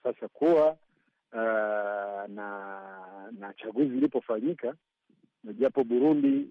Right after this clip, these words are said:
na Tanzania walikuwa hawapo siku ya kwanza na siku ya pili wakakosekana,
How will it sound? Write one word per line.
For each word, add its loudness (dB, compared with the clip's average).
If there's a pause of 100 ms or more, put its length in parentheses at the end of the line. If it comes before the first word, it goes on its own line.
na -10
Tanzania 0
walikuwa 2
hawapo 0
siku -4
ya 2
kwanza 0 (500)
na -12
siku 0
ya 6
pili 2
wakakosekana, 0